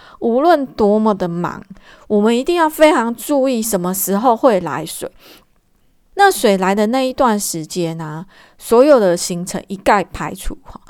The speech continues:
所有的志工全部动员起来，赶快储水啊。然后我们那个用水，因为水很稀有啊，所以呢，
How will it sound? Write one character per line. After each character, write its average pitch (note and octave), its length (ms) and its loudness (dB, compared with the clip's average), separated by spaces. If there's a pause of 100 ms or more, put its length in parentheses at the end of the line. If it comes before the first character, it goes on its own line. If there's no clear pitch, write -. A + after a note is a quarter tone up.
(100)
所 G3+ 240 -2
有 A#3+ 160 4
的 F3+ 120 0
志 G3+ 260 -6
工 F#3+ 240 -4
全 G3 200 -6
部 B3 180 -2
动 B3 200 4
员 F#3 180 -4
起 F#3+ 160 -8
来， - 140 -10
赶 E3+ 240 -8
快 G3+ 200 -2
储 E3+ 260 -10
水 - 240 -10
啊。 - 180 -14 (680)
然 G#3+ 140 -8
后 F#4+ 120 2
我 D4 80 2
们 G3 160 -2
那 D4+ 80 -2
个 C#4+ 120 -2
用 C4 180 0
水， D3+ 320 -6
因 F#4 120 -6
为 G4+ 100 2
水 G#3+ 260 2
很 G3+ 320 -2
稀 C4 460 -6
有 F#3 160 4
啊， D#3 180 -4 (380)
所 C#4+ 260 2
以 F4+ 160 -2
呢， C4 320 0